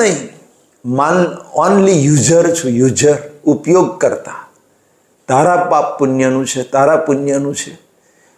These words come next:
વાપરવામાં વાંધો નથી, ભોગવવામાં વાંધો નથી, પણ એને મારું સમજીને બેસીશ તો તને ચિંતા થયા વગર નહીં રહે. આખી જિંદગી ચિંતાની ચિતામાં તારે બળવું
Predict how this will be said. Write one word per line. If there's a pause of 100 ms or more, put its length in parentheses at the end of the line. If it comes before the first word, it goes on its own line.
વાપરવામાં
વાંધો
નથી,
ભોગવવામાં
વાંધો
નથી, (580)
પણ
એને (100)
મારું
સમજીને
બેસીશ (1300)
તો
તને (140)
ચિંતા
થયા
વગર
નહીં
રહે. (800)
આખી
જિંદગી
ચિંતાની
ચિતામાં
તારે
બળવું